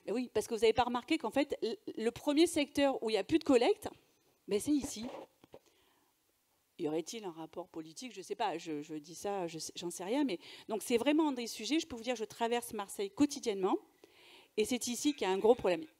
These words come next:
Un problème à cause d'un dépôt qui dessert le quatre cinq, je vois les élus quatre cinq, j'ai beaucoup aussi, pendant les fêtes, j'aimerais qu'on passe un Noël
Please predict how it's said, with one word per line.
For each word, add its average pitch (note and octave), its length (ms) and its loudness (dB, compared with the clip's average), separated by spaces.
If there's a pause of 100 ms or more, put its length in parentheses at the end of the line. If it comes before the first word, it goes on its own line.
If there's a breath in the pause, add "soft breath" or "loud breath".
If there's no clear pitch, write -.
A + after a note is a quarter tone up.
Un C4 140 6
problème C4+ 540 2
à G#3 100 -4
cause D4 380 2 (100)
d'un A#3+ 180 4
dépôt G#3 520 -2 (1300)
qui C#4 220 -4
dessert A3 540 -4 (160)
le G#3+ 140 0
quatre A3 240 -2
cinq, A#3+ 280 -2
je F3+ 80 -16
vois E3+ 140 -10
les F#3 160 -8
élus F#3+ 140 -10
quatre F#3 200 -2
cinq, B3 240 -4 (300 loud breath)
j'ai F3+ 160 -4
beaucoup A#3+ 440 -4
aussi, B3+ 340 -4
pendant G#3+ 220 -4
les G#3 120 0
fêtes, A#3 260 -4 (640 loud breath)
j'aimerais A#3 380 4
qu'on G#3+ 320 -4
passe A3 260 -2
un G#3 100 -6
Noël G#3+ 380 0